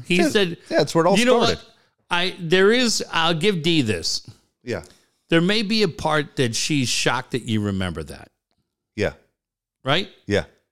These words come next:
Speaker 1: And then when you get in there and she reaches under the table and there's chewing gum under there and anything else going on.
Speaker 2: She, she asked me a question today where I got the answer right.
Speaker 1: Yeah.
Speaker 2: And I was pr-, but it wasn't good enough.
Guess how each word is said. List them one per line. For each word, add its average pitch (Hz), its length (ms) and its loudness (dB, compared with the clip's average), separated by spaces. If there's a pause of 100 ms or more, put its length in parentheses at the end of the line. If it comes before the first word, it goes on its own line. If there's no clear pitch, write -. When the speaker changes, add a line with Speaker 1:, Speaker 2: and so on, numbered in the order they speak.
(1400)
Speaker 1:
And 127 100 -2
then 151 140 0
when 156 100 0
you 127 80 0
get 151 240 0
in 151 200 2
there 104 320 -2 (1120)
and 104 80 -10
she 120 160 -6 (200)
reaches 131 460 -4
under 131 240 0
the 113 140 -4
table 117 420 -2
and 104 100 0
there's 98 200 -6 (140)
chewing 143 360 0
gum 117 220 0
under 113 240 0
there 110 320 0
and 92 180 -10 (340)
anything 123 400 -4
else 113 220 -4
going 92 320 -6
on. 90 240 -8 (640)
Speaker 2:
She, - 200 -16 (200)
she - 200 -6
asked - 200 -6
me 123 80 -2
a 113 40 -2
question 110 420 -4
today 85 320 -2
where 85 160 -2
I 87 60 -2
got 107 200 -4
the 107 80 -2
answer 95 300 -4
right. 85 260 0 (380)
Speaker 1:
Yeah. 110 80 -4
Speaker 2:
And 110 80 0
I 113 40 4
was 107 120 -2
pr-, 117 280 -2
but 123 220 0
it 123 40 0
wasn't 113 280 0
good 104 140 -2
enough. - 320 -8